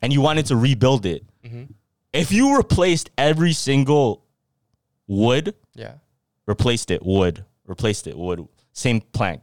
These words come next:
Speaker 1: different plank, boom.
Speaker 2: Okay.
Speaker 1: Would it still be called the Gavin ship? Or is it a whole new ship?
Speaker 2: If I just replace the wood?
Speaker 1: Yeah. Little by little,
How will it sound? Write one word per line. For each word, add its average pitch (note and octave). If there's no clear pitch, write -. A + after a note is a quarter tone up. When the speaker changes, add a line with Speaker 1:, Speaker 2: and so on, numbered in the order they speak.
Speaker 1:
different G#2+
plank, F2
boom. F#2
Speaker 2:
Okay. A2+
Speaker 1:
Would A2+
it C3
still C#3
be C3+
called A2+
the F#2+
Gavin F#2
ship? -
Or G2+
is G3+
it G2
a F#2+
whole G2
new F2+
ship? -
Speaker 2:
If B2+
I B2+
just A#2
replace A#2
the G#2+
wood? A2+
Speaker 1:
Yeah. F2+
Little C3
by A#2
little, G#2